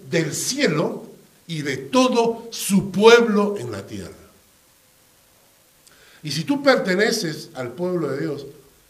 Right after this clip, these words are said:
perteneces al ejército de Dios. Y lo interesante de todo esto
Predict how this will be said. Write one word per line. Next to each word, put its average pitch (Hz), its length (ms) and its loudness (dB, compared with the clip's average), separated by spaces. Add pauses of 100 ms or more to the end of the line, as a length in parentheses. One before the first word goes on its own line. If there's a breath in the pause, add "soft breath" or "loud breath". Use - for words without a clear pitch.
(120)
perteneces 135 680 -8
al 110 180 -14
ejército 101 720 -10
de 80 60 -18
Dios. 78 120 -20 (1200 soft breath)
Y 127 80 -6
lo 139 100 0
interesante 139 600 0
de 170 80 0
todo 175 260 0
esto - 340 -8